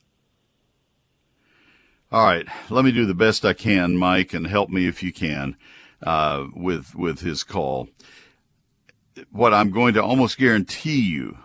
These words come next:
almost guarantee you, because I have grown hollies all of my life, uh, that's my favorite group of shrubs, uh, is that it got too dry at some point.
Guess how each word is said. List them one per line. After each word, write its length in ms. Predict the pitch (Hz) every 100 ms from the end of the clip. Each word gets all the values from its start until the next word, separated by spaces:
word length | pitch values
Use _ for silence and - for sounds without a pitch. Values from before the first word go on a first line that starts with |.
| _
almost 400 | 131 151 135 -
guarantee 420 | 113 101 87 -
you, 180 | 87 76
because 300 | 71 78 82
I 160 | 87 90
have 340 | 90 71 -
grown 300 | 98 104 92
hollies 460 | 90 98 98 92 -
all 340 | 92 110 110
of 100 | 76
my 160 | 78 69
life, 460 | 58 57 57 - -
uh, 200 | 78 73 -
that's 220 | - 80 -
my 140 | 71
favorite 420 | - 98 85 76
group 300 | 87 90 78
of 80 | 60
shrubs, 600 | - 117 98 73 67 - - _ - - - -
uh, 200 | 87 87
is 280 | 95 113 92
that 220 | 98 85
it 180 | 92 80
got 240 | 98 85
too 200 | - 139
dry 600 | 135 107 98 92 92 92 -
at 180 | 87 82
some 320 | - 110 92
point. 460 | 78 110 95 67